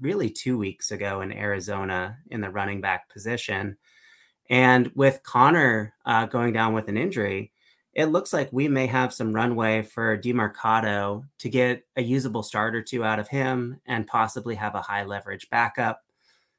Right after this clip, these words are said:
Same with Donta Foreman, um, in Chicago. Khalil Herbert, he got injured,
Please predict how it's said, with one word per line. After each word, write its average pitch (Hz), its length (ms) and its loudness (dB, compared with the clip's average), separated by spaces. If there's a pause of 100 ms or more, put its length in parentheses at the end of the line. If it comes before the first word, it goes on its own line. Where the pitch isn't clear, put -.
(100)
Same 156 260 6
with 160 180 6
Donta 139 300 4
Foreman, 143 720 2
um, 117 260 -2
in 123 100 0
Chicago. 123 920 2 (580)
Khalil 160 280 6
Herbert, 143 500 2
he 156 140 -4
got 120 200 4
injured, 107 560 0